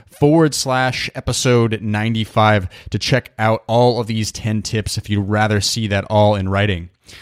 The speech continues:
Okay, now number one, first tip for a successful gig or a jam session, and that is know repertoire, know the repertoire. You know, whether that be jazz standards, which is obviously a really important thing for jazz musicians to know,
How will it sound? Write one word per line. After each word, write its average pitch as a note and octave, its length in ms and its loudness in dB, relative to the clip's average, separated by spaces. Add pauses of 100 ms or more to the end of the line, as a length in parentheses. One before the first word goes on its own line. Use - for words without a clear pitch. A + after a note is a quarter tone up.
(140)
Okay, F3+ 140 2
now F#3 120 4
number G#3 320 4
one, F3 640 2
first E3 280 0
tip - 280 0
for D3 240 0
a B2+ 60 -2
successful C3+ 520 -2
gig A#2 520 -2
or A2+ 180 0
a A2 40 0
jam G#2+ 300 -2
session, G#2+ 400 -4
and A#2 240 -4
that C3+ 160 0
is C3 340 0 (300)
know C#3+ 600 2 (400)
repertoire, A#2 720 0
know C3 420 2
the A#2+ 120 -2
repertoire. G#2+ 580 -2 (240)
You C3 60 -4
know, B2 80 4
whether D3+ 280 2
that D3 200 0
be C3+ 220 0
jazz A#2+ 340 0
standards, A#2+ 560 -2
which A#2+ 160 -4
is A#2 140 -6
obviously A#2+ 480 0
a G#2+ 60 2
really A#2+ 260 2
important A2+ 360 -2
thing A2+ 220 -2
for G2 300 -2
jazz B2+ 320 0
musicians G2+ 400 -4
to G#2+ 100 -6
know, F2+ 340 -4